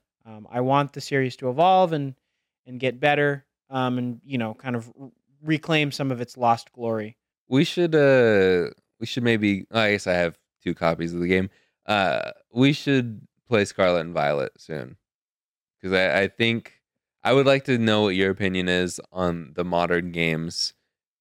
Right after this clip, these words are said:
Speaker 2: if you can get past the, uh, the bad performance. I was, like, it was not a problem for me. But also, I want you to experience the jank,
Speaker 1: Yeah, I'm
Speaker 2: too.
Speaker 1: not, I, mm,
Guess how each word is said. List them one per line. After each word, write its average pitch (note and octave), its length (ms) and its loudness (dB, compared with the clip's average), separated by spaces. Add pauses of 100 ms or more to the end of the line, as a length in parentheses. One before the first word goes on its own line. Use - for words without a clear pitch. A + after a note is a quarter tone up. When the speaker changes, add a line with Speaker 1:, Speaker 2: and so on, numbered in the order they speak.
Speaker 2:
if F2 200 -14
you E2+ 80 -2
can E2+ 120 -8
get D#2+ 180 -2
past E2+ 540 -2
the, D#2+ 260 0
uh, D#2+ 420 2
the D#2+ 180 -8
bad E2 280 0
performance. F#2+ 640 -2 (340)
I D#3 240 0
was, G#2 360 -2 (540)
like, A2+ 160 4
it A2 80 2
was G2+ 140 0
not E2+ 200 -2
a D#2 40 -12
problem D#2 300 -6
for - 120 -20
me. - 280 -20 (320)
But A#2 120 2
also, D3+ 260 4
I B2 140 2
want D3 220 4
you C#3+ 120 4
to A2 80 4
experience F2 580 -6
the D2+ 120 -20
jank, - 280 -18
Speaker 1:
Yeah, A2 220 -6
I'm C3+ 80 2
Speaker 2:
too. D3+ 60 0
Speaker 1:
not, C3+ 340 -2
I, A#2+ 140 -10
mm, D3+ 540 -6